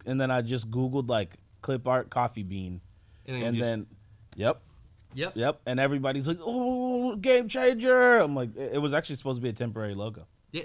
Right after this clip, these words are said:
Speaker 2: that's what that was.
Speaker 1: Yeah.
Speaker 2: That was our kind of, uh, my, like, makeshift, threw it up. So this is,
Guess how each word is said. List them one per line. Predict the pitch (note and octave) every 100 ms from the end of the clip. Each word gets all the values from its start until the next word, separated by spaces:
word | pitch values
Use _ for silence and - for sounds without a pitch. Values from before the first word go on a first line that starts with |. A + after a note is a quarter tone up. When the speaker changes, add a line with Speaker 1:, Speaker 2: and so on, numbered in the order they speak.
| A#2
Speaker 2:
that's | C#3+ E3
what | F3+ F#3+
that | B3 B2
was. | G#2 G2+
Speaker 1:
Yeah. | B2+ G#2+
Speaker 2:
That | D#3
was | F#3+ F#3+
our | F#3
kind | F#3+ F#3
of, | F#3 F3
uh, | D#3+
my, | E3 D#3+
like, | D3+ A#2+
makeshift, | B2+ C#3 D#3 - D#3 D#3 D3 - _
threw | C3+ D3+ D3
it |
up. | C#3 C3+ C3+ - _ _ -
So | C#3
this | C3+ G3 G3+
is, | G3 E3